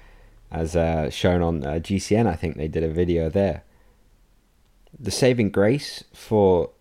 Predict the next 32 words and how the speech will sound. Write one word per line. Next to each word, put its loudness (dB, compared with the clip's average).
the -4
weekend's 0
under -2
twenty-three 2
version 0
was 0
that -4
it -10
was -10
the -20
beginning 0
of -6
May. -4
So 0
the -2
rain 4
would -2
be 4
accompanied -2
with -2
eighteen 0
to -12
twenty 0
degrees -2
Celsius -2
throughout -2
the -8
duration -4
of -10
the -16
course, -4
meaning 0